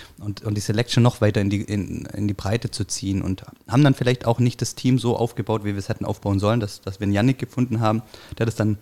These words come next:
letztendlich übernommen hat. Ja? Und ich, ich, ja, ähm, für mich ist, äh, wenn du jetzt erfolgreich auf Amazon sein willst, das ist dann halt einfach,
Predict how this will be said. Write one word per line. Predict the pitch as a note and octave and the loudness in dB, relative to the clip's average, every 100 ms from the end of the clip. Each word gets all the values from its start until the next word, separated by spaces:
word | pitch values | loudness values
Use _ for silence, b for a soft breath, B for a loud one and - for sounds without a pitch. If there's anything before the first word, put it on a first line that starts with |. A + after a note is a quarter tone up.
| b b | b b
letztendlich | A2 - A2 G#2 A2 | -8 -4 -4 -2 0
übernommen | G#2 G#2+ A#2 F2+ | 2 6 6 4
hat. | E2+ - | 0 -2
Ja? | G2+ - b b _ _ _ _ _ _ _ _ _ | -2 -4 b b _ _ _ _ _ _ _ _ _
Und | A#2 G#2 G#2 - B B B B | 4 6 4 0 B B B B
ich, | B2 - - - | -6 -6 -10 -8
ich, | B2+ - - _ _ _ _ _ _ _ | -6 -6 -12 _ _ _ _ _ _ _
ja, | A2 A#2+ - - - | 0 2 0 -6 -6
ähm, | G2+ - - G#2+ - _ - | -6 -6 -10 -16 -18 _ -10
für | - A#2+ | 0 2
mich | - | 2
ist, | - - | 0 -8
äh, | - | -10
wenn | - A#2 A2 | -8 0 2
du | G#2+ | 2
jetzt | C3+ - | 2 0
erfolgreich | A#2+ B2 C3 A2+ G#2 | 0 0 0 0 0
auf | - | 0
Amazon | B2+ C#3+ G2+ F#2 | 0 2 0 -2
sein | F#2 F#2+ | -2 -2
willst, | - | -4
das | A2 - | -6 -4
ist | - | -2
dann | A2 | 0
halt | G#2 G2+ | 0 0
einfach, | G#2+ G#2+ | -2 -4